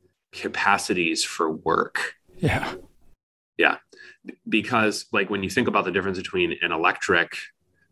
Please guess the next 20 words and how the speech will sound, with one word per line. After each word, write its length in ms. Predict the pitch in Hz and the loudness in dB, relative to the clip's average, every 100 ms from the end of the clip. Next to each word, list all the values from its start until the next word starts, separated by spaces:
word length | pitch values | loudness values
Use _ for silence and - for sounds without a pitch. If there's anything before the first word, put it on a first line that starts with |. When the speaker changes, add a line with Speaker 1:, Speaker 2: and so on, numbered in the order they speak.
| _ _ - | _ _ 0
Speaker 1:
eighteen-wheeler, 720 | 98 - 87 82 76 73 76 - _ - | 2 0 0 0 0 -2 -4 -10 _ -4
right, 240 | 80 - - | -4 -4 -6
attempted 600 | 87 98 85 85 78 - _ _ _ _ - | -2 0 0 0 -2 -2 _ _ _ _ -8
versus 600 | 104 95 - 85 - - - | -2 0 0 -2 -2 -6 -2
what 280 | 95 82 - - | 2 2 -2 -4
most 260 | 92 85 | -2 0
eighteen-wheelers 600 | 92 85 87 80 78 78 80 | 0 0 -2 0 0 0 0
actually 260 | 76 82 | -2 0
are, 220 | 82 85 | 2 2
which 180 | 82 78 | 0 -4
is 80 | 78 | -8
diesel, 640 | - 107 - 80 76 76 _ - _ _ _ _ | -2 0 2 0 0 -4 _ -20 _ _ _ _
you 140 | 117 117 | 0 2
just 180 | 117 123 | 2 0
have 120 | 107 | 0
a 120 | 90 | 0
vast 720 | 87 - 90 90 90 87 - - | -2 -6 0 4 4 2 -4 -10
difference 440 | - 90 - 82 - | -6 -4 -4 -4 -4
in 340 | 92 82 73 - - | -2 0 -2 -8 -12
capacity, 920 | - - - 95 - 90 - - - | -10 -4 2 4 4 -2 -4 -4 -6